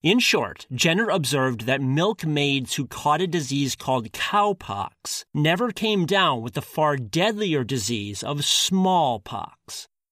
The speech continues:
As we would say today, cowpox gave people immunity to smallpox. So in seventeen ninety-six,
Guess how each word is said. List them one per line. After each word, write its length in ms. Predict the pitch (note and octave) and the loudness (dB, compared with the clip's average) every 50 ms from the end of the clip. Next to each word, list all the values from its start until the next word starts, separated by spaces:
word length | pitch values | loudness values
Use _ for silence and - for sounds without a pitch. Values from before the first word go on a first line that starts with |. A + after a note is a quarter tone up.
| _ _ _ _ - | _ _ _ _ -2
As 160 | - D#3 C3 | 0 0 2
we 100 | E3+ G3+ | 4 2
would 160 | G3 F#3 E3 - | 2 2 2 2
say 260 | - - F#3 G3+ A3+ | 2 2 2 2 0
today, 440 | - - F#3 D#3+ C#3 G#2+ - - _ _ _ - | 0 0 0 0 0 0 -2 -6 _ _ _ -4
cowpox 720 | - - - F3+ G3+ A3 - - F#3 E3+ E3+ - - C#3+ | -2 2 2 4 2 2 0 0 0 0 0 -2 -4 -4
gave 320 | B2 C#3+ C#3+ C#3+ C#3 - - | -2 0 0 0 0 -2 -4
people 340 | - D3 B2+ - C#3+ C3 | -2 -2 -2 0 0 0
immunity 920 | C3+ C#3 D3+ E3 F#3 G#3+ A#3+ B3+ A3+ E3 A#2+ F#2 - - A2+ G#2+ A2+ C3 C3 - | 0 0 2 2 2 4 4 2 2 0 0 -4 -6 -8 -8 -8 -10 -10 -10 -6
to 340 | - - - A2+ F#2+ G2 A2 | -4 -4 -2 -4 -4 -4 -2
smallpox. 1040 | A#2+ - - - F3+ F3 E3+ D3+ B2+ - - - - - _ _ _ - - - - _ _ _ _ _ _ _ _ _ _ _ _ _ _ _ _ _ _ | 0 2 2 4 4 4 4 2 2 -2 -6 -12 -18 -18 _ _ _ -18 -16 -16 -18 _ _ _ _ _ _ _ _ _ _ _ _ _ _ _ _ _ _
So 180 | - - G3+ F#3 | 0 2 2 4
in 80 | E3+ D3+ | 2 2
seventeen 560 | - - F#3 G3+ G#3+ B3+ A#3 - B3+ B3 G#3+ | 2 2 2 2 2 2 0 2 2 2 2
ninety-six, 800 | D#3+ C#3 C#3 C#3 C#3+ C#3 - - - - - _ - - - | 2 2 2 0 0 -2 -2 -4 -6 -8 -10 _ -14 -14 -14